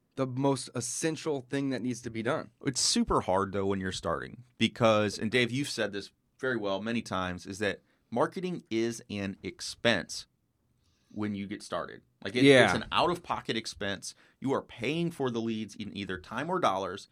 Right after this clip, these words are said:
Speaker 2: It is a real expense when you get started. Once you get rolling, it doesn't feel as expensive, or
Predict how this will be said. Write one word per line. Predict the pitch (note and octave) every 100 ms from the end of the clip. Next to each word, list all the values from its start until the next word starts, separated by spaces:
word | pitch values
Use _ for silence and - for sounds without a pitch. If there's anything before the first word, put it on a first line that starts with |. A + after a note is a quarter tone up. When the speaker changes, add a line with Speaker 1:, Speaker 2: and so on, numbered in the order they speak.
| _ -
Speaker 2:
It | A#2+ -
is | D3 B2+
a |
real | G#2 G#2 B2+ C#3+ C3 A2+
expense | G2 - - F#2 - - - _ _ _ _
when | G#2 G#2
you |
get | G2 -
started. | - F2+ E2 - _ _ _ _ _ -
Once | D#3+ E3+
you | C#3
get | C#3
rolling, | A2 D3+ E4 D#4+ C3+ B2+
it | - C3
doesn't | D3 C#3+ A#2
feel | - C#3+ D#3 A3
as | A#3 A#3+
expensive, | C4 - C4 B3+ B3 D#4+ E4+ _ -
or | C3+